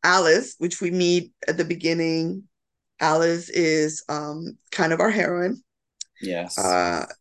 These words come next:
Speaker 1: she
Speaker 2: Who's got a
Speaker 1: she
Speaker 2: very seventies haircut, by the way. She's got that kinda,
Speaker 1: Girl,
Speaker 2: like
Speaker 1: she is full on Captain and Tennille with that haircut.
Speaker 2: Yes. I don't
Speaker 1: Like,
Speaker 2: even know how
Speaker 1: full
Speaker 2: they
Speaker 1: on
Speaker 2: do,
Speaker 1: Tennille.
Speaker 2: I actually spent a lot of the film wondering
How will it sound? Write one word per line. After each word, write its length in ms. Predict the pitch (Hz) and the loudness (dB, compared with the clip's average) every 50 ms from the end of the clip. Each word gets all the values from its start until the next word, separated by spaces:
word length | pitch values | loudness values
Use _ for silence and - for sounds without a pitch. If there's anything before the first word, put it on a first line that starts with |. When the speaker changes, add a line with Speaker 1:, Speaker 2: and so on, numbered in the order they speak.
| - - | -6 -4
Speaker 1:
she 260 | - - - 202 185 | -2 -2 -2 0 2
Speaker 2:
Who's 140 | 151 135 127 | 2 2 4
got 180 | - 135 131 127 | 6 6 8 8
a 200 | 127 120 120 117 117 - | 8 8 6 2 -10 -14
Speaker 1:
she 80 | 175 160 | -6 0
Speaker 2:
very 520 | 139 151 156 160 165 165 160 143 135 127 | 2 2 4 4 4 2 2 0 -2 -4
seventies 640 | 123 - 120 107 101 104 98 95 95 98 95 92 - | -4 -4 -6 -6 -6 -8 -12 -12 -12 -12 -12 -6 -4
haircut, 420 | 95 90 90 - - 92 87 85 - | -4 -4 -4 -4 -6 -6 -6 -6 -6
by 120 | 87 85 | -6 -6
the 100 | 82 85 | -4 -4
way. 280 | 80 80 80 82 85 85 | -4 -4 -2 -2 -2 -4
She's 200 | 85 - 127 120 | -2 -4 -4 0
got 180 | - - - - | 0 0 4 8
that 180 | - 233 233 226 214 | 8 10 10 10 8
kinda, 200 | 202 185 175 156 | 6 6 6 4
Speaker 1:
Girl, 20 | 107 | 4
Speaker 2:
like 140 | 101 - 196 | 4 2 0
Speaker 1:
she 340 | - - - 262 262 285 - | 0 -2 -2 -4 -4 -4 -2
is 460 | - 302 294 302 302 - - 226 - _ - | -2 0 0 0 -2 -4 -6 -10 -12 _ 0
full 300 | 233 233 233 226 220 226 | 4 8 8 8 8 6
on 260 | - 196 190 196 196 | 4 2 2 2 0
Captain 420 | 196 233 202 175 175 - - 175 | 0 0 0 0 0 0 -2 -2
and 140 | 175 170 156 | -2 -4 -4
Tennille 720 | - - 160 147 160 160 160 156 151 127 123 117 107 95 123 | -6 -8 -6 -6 -4 0 0 2 2 2 2 0 0 0 0
with 140 | 151 151 | 0 0
that 140 | 143 131 127 | 0 -2 -2
haircut. 240 | - - - - - | -2 -2 -4 -4 -2
Speaker 2:
Yes. 580 | - 101 98 85 - - - - - - - - _ _ _ _ _ _ - - | 0 2 2 2 0 -2 -4 -4 -4 -4 -4 -6 _ _ _ _ _ _ -8 -6
I 40 | 120 | -2
don't 120 | 120 - - | 2 2 2
Speaker 1:
Like, 100 | 147 151 | 4 2
Speaker 2:
even 120 | - 196 | 2 2
know 120 | 180 151 | 2 2
how 180 | 131 127 - 240 | 4 6 8 8
Speaker 1:
full 60 | 247 | 10
Speaker 2:
they 100 | 233 190 | 10 8
Speaker 1:
on 160 | 156 143 147 165 | 6 4 2 0
Speaker 2:
do, 120 | - - - | 0 -2 2
Speaker 1:
Tennille. 80 | 139 131 | 4 4
Speaker 2:
I 220 | 127 135 160 170 | 4 4 4 2
actually 300 | 185 - - - 208 185 | -2 -6 -14 -20 -18 -16
spent 260 | - - 151 143 127 | -8 -4 -2 0 0
a 60 | 117 | 2
lot 140 | 123 127 127 | 4 4 4
of 60 | 127 | 4
the 60 | 117 107 | 2 0
film 420 | - - 123 113 110 107 104 104 | 0 2 2 2 2 -2 -4 -4
wondering 440 | 104 107 107 104 101 101 101 101 104 | -2 -2 -2 -2 -4 -4 -4 -6 -8